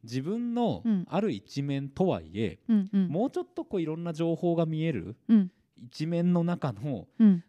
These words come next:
Speaker 1: 情報量が多いようなプラットフォームがあってもいいんじゃないかっていうさ。
Speaker 2: おー。
Speaker 1: あまりにもその一面の情報量が少なすぎるばっかりに、
Speaker 2: うん。
Speaker 1: 誤解とか争いが起こってるんじゃないかっていうさ。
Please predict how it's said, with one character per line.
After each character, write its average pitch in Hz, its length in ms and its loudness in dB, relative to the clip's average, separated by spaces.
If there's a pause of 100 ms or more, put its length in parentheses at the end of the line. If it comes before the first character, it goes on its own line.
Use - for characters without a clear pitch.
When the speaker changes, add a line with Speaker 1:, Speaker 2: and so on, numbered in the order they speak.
Speaker 1:
情 127 220 -4
報 151 180 -4
量 123 160 0
が 101 100 -4
多 160 200 2
い 139 80 -2
よ 104 180 -4
う 110 60 -12
な 143 280 -2 (540)
プ - 60 -4
ラ 127 120 -2
ッ - 20 -10
ト 135 140 -4
フ 139 120 -2
ォ - 20 2
ー - 20 -2
ム 110 100 -6
が 90 100 -6
あ 110 40 -2
っ - 80 -18
て 135 100 -6
も 95 80 -8
い 113 40 -6
い - 20 -6
ん 165 60 -6
じ 156 80 -2
ゃ 123 40 -2
な 110 80 -8
い 95 80 -10
か 170 120 -6
っ - 60 -6
て - 220 -20
い - 80 -20
う - 60 -20
さ。 - 140 -20 (240)
Speaker 2:
お - 20 4
ー。 190 480 2
Speaker 1:
あ 156 60 0
ま 214 120 0
り 262 120 0
に 180 120 -4
も 131 360 -4
そ 190 160 0
の 175 100 -2
一 160 240 -6
面 190 220 -2
の 175 80 -2
情 160 200 0
報 185 180 -4
量 143 120 -2
が 95 120 -6
少 - 240 -10
な 226 120 -4
す - 160 -8
ぎ 226 120 -4
る 208 100 -2
ば 139 120 -4
っ - 140 -12
か 170 140 -6
り 156 100 -6
に、 160 340 -4 (100)
Speaker 2:
う 214 80 8
ん。 - 40 10
Speaker 1:
誤 190 100 8
解 147 240 2
と 147 120 -8
か 98 140 -6
争 107 340 -4
い 123 60 0
が 113 100 0
起 113 100 0
こ 147 120 0
っ 147 40 -6
て 110 180 -6
る 80 120 -6
ん 80 80 -18
じ 85 80 -14
ゃ - 20 -14
な 90 120 -8
い 73 60 -12
か 95 120 -18
っ - 40 -14
て - 120 2
い 214 40 10
う - 40 10
さ。 208 40 6